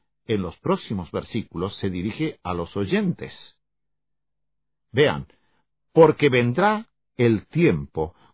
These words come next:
cuando no sufrirán la sana doctrina, sino que teniendo comezón de oír, se amontonarán maestros conforme a sus propias concupiscencias".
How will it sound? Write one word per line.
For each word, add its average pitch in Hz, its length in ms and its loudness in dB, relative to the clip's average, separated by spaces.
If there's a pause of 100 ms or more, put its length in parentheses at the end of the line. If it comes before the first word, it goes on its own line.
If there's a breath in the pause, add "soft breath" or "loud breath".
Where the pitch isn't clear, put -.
cuando 120 360 4
no 190 160 4
sufrirán 147 640 -2
la 85 120 -4
sana 90 240 -4
doctrina, 82 640 -6 (320 soft breath)
sino 170 380 2
que 156 120 4
teniendo 196 600 2
comezón 151 500 2
de 110 100 2
oír, 139 400 2 (200 soft breath)
se - 240 0
amontonarán 120 720 0
maestros 127 540 -2
conforme 151 520 2
a 127 40 -2
sus 135 260 -4
propias 196 560 2
concupiscencias". 165 1600 -2